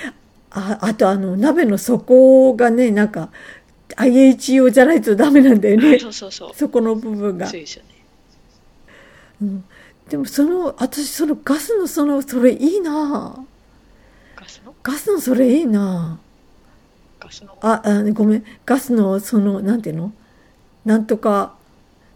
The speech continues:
Speaker 1: パンプ。
Speaker 2: あ、ヒートパンプ。あ、
Speaker 1: ヒ-、
Speaker 2: ヒートパンプは、
Speaker 1: ヒートパンプ。
Speaker 2: ヒートパンプはガスじゃないです。ヒートパンプは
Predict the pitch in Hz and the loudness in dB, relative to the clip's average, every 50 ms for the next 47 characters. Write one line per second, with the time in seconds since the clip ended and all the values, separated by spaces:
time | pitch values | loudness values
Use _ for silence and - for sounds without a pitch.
0 | _ _ - - 208 202 185 - - 180 165 - - _ - - - - _ _ | _ _ -8 -6 -4 -4 -6 -6 -8 -10 -10 -10 -14 _ -20 -20 -20 -20 _ _
1 | _ _ _ _ _ _ - - - 269 247 262 - 370 359 302 269 233 - - | _ _ _ _ _ _ -16 -14 -12 -12 -12 -10 -12 -12 -12 -12 -16 -16 -18 -16
2 | - 202 - _ - - - 202 - 453 523 - 269 226 - - 381 370 349 - | -16 -16 -16 _ -20 -20 -20 -18 -16 -12 -6 -4 -4 -4 -4 -6 -12 -12 -12 -14
3 | - - 285 254 240 - 277 262 - - 226 220 214 - - 214 196 185 - - | -6 0 2 2 4 4 2 2 2 -2 -2 -2 -4 -4 -4 -6 -6 -6 -6 -8
4 | 349 370 349 - 277 247 214 180 160 - 220 - - - - 160 147 147 113 - | -12 -14 -14 -12 -10 -10 -10 -10 -12 -14 -18 -18 -18 -16 -16 -18 -18 -18 -20 -20
5 | - - - - - _ _ _ 262 247 - - 277 _ - 269 247 240 _ - | -20 -20 -20 -20 -20 _ _ _ -20 -20 -20 -20 -20 _ -20 -20 -20 -20 _ -18
6 | 202 175 160 156 - - | -16 -16 -14 -16 -16 -18